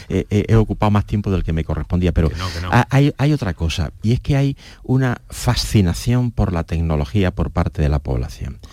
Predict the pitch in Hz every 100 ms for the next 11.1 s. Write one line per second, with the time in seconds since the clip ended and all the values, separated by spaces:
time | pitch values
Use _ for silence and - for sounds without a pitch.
0 | - - - 143 147 123 104 107 85 76
1 | 73 - 76 - - - - 98 - 101
2 | 90 85 82 80 - - - - - 104
3 | 98 - - 104 95 90 156 165 131 110
4 | 95 85 80 76 - 127 117 - - -
5 | - 92 85 82 - - 92 82 78 78
6 | 76 - - 82 80 73 - 92 82 78
7 | - - - 90 58 60 - - - -
8 | - - - - - 135 - 160 151 160
9 | - 117 101 - 113 139 131 127 143 151
10 | - - - 92 82 - 82 - 147 123